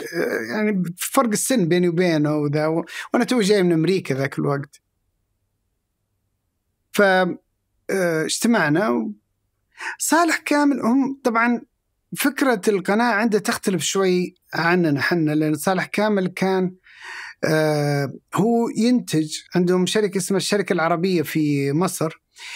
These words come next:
ينتجون مسلسلات و-، وأعتقد أفلام، بس يعني، آه، أكثر مسلسلات كانت للمحطات التلفزيون العربية كلها، يعني.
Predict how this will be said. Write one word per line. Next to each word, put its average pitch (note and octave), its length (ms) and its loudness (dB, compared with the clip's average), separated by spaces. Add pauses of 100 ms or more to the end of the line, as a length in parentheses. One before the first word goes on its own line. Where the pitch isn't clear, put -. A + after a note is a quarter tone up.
(140)
ينتجون G#3 600 0
مسلسلات G3 1000 0 (200)
و-، F#3+ 120 0 (300)
وأعتقد D#3+ 680 0
أفلام، F#3 500 2
بس D#3 200 -4
يعني، F3 400 0 (160)
آه، - 380 0
أكثر F#3 240 -2
مسلسلات D#3+ 600 0
كانت D3 460 -2 (640)
للمحطات G3+ 760 2
التلفزيون F3 460 0
العربية C#3 420 0
كلها، C3+ 480 -2
يعني. A#2 340 -6